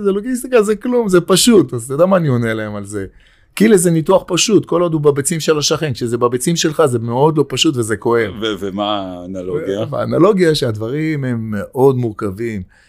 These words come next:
Speaker 1: כי לוגיסטיקה זה עולם של תזמון, של ניהול נכון, של שרשרת אספקה, ונגלוש רגע רק כדי להבין מה, מה זה אומר לוגיסטיקה, שאתה הזמנת עכשיו מחוץ לארץ, אה, מכולות,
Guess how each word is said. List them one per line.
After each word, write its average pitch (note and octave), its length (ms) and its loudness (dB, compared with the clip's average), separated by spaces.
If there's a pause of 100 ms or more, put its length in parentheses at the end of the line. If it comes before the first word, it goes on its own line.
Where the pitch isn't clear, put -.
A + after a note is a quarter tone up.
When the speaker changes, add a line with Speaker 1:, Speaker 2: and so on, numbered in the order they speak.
(140)
Speaker 1:
כי A#2 120 -2
לוגיסטיקה A#2+ 800 -2
זה G2 140 -8
עולם A2 460 -6
של G#2 280 -4 (100)
תזמון, G2+ 680 -8
של F#2+ 240 -8
ניהול G#2 300 -8 (100)
נכון, G#2+ 360 -10
של G2 100 -14
שרשרת G#2 520 -8
אספקה, B2 520 -6 (520)
ונגלוש G2+ 1080 -2
רגע B2+ 220 -4 (400)
רק C#3+ 180 -4
כדי C3+ 200 -2 (380)
להבין A2 580 0
מה, B2+ 360 -4
מה D3 180 -2
זה D3 120 -4
אומר C3+ 480 -4
לוגיסטיקה, C3+ 680 0 (360)
שאתה C#3 260 0
הזמנת D3+ 360 0
עכשיו D3 260 -4
מחוץ C3 340 -8
לארץ, A#2+ 420 -2
אה, A2+ 160 -4
מכולות, A2+ 600 -4